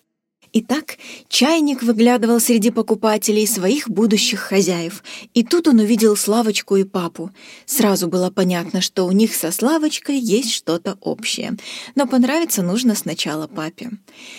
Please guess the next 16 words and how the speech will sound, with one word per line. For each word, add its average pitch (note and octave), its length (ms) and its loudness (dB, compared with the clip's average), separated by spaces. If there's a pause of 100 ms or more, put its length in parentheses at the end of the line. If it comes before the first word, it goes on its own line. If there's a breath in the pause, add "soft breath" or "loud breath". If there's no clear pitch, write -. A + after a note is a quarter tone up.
(140 loud breath)
Чайник G#3+ 420 2
вытянул F#3+ 520 0
носик, A#3 720 0 (260 loud breath)
незаметно A#3+ 600 4
поправил G3 540 0
шнур D4+ 420 0
и A#3 160 -2
развернулся A3+ 640 2
на G3+ 100 0
подставке G3 580 -4
так, D4+ 300 -4
чтобы F#3 340 -2
выглядеть B3+ 520 0
как F3 220 -6
можно F#3+ 440 0
лучше. F3+ 460 -2